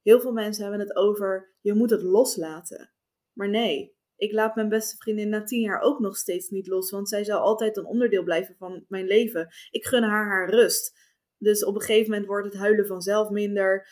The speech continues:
Eh, de datums vliegen zelfs aan je voorbij dat je denkt: "Oh, het is alweer zover." Maar in principe, iemand verlaat dan wel hier het aardse, maar er is altijd nog wel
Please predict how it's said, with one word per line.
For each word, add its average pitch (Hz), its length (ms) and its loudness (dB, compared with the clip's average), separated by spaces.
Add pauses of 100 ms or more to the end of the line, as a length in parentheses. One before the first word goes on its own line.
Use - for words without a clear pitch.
(160)
Eh, 180 320 -4 (140)
de 185 200 0
datums 202 540 0
vliegen 214 260 -4
zelfs 196 580 -2
aan 202 160 -2
je 202 100 -4
voorbij 196 320 -2
dat 196 140 -6
je 202 60 -18
denkt: 196 220 -10
"Oh, 226 200 -2
het - 180 -10
is 220 160 0
alweer 190 320 0
zover." 190 560 -6 (400)
Maar 185 540 -4 (180)
in 196 160 -6
principe, 190 680 -4 (600)
iemand 220 480 0
verlaat 196 640 -2 (300)
dan 190 280 -6
wel 190 220 0
hier 202 220 4
het - 160 -2
aardse, 196 640 2
maar 185 200 -6
er 196 180 -2
is 202 120 -6
altijd 214 300 -2
nog 202 120 -6
wel 190 140 -2